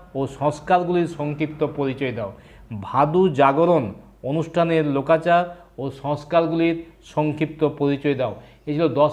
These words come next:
মার্কের জন্য এই সাজেশনগুলি। আরেকবার দেখে নাও, সীমান্ত বাংলার ঝুমুর গানের প্রসার ও জনপ্রিয়তার বিশেষত্বগুলি নির্ণয় করো। দ্বিতীয় প্রশ্ন, পুরুলিয়া জেলার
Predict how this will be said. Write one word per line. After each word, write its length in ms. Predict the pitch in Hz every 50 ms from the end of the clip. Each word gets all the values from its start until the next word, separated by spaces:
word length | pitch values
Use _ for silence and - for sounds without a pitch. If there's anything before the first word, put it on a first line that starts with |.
| 147
মার্কের 300 | 170 170 156 156 180 165 151
জন্য 120 | 170 170 170 160
এই 60 | 147 -
সাজেশনগুলি। 500 | 131 143 147 143 160 165 165 165 170 175 170 170 - - - - - - 139
আরেকবার 320 | 151 160 165 160 165 151 143
দেখে 160 | 151 147 160 160
নাও, 120 | 165 165 170 165 - - - _ -
সীমান্ত 380 | - - 147 165 170 170 165 160 170 160
বাংলার 340 | 160 160 160 160 160 160 151 120
ঝুমুর 240 | 123 127 151 160 156 151
গানের 260 | 160 160 160 151 143 -
প্রসার 360 | 143 143 147 180 170 170 175 170 170 - - - -
ও 40 | 135 131 123
জনপ্রিয়তার 680 | 139 147 151 147 147 - 156 151 143 147 143 139 117 110
বিশেষত্বগুলি 640 | 117 113 151 147 160 156 165 - 175 170 175 175 175 175 175 - - - -
নির্ণয় 360 | 131 139 143 143 143 139 135 120 117
করো। 140 | 110 95 90 - - - - - - _ -
দ্বিতীয় 240 | 131 135 135 180 175 165
প্রশ্ন, 200 | 180 175 - 175 180 165 170
পুরুলিয়া 360 | - 156 160 160 165 170 165 156
জেলার 300 | 151 156 160 156 151